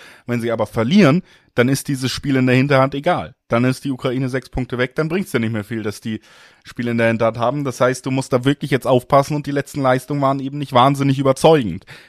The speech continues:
Dazu kommt, dass die Ukraine, ja, durchaus schon überzeugen konnte, zumindest auch gegen England gezeigt hat, bei der besten Mannschaft vermeintlich in dieser Gruppe, dass sie auch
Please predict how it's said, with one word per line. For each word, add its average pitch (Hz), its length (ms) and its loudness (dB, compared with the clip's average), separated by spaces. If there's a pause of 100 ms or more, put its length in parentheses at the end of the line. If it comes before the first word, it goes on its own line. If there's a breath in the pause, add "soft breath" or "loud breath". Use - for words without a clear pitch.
(140 loud breath)
Dazu 120 300 -2
kommt, 139 220 -2
dass 120 120 -2
die 139 100 -2
Ukraine, 131 600 0 (1000 soft breath)
ja, 127 280 -2 (220)
durchaus 123 400 0
schon 139 160 -2
überzeugen 151 460 0
konnte, 165 320 0
zumindest 139 500 -2
auch 127 160 -2
gegen 120 200 2
England 120 420 2
gezeigt 151 440 0
hat, 180 220 2
bei 127 140 6
der 117 180 4
besten - 580 -4
Mannschaft 143 540 0
vermeintlich 143 540 0
in 151 80 -2
dieser 147 220 -2
Gruppe, 147 360 0
dass 127 300 0
sie 117 180 0 (680 soft breath)
auch 135 420 2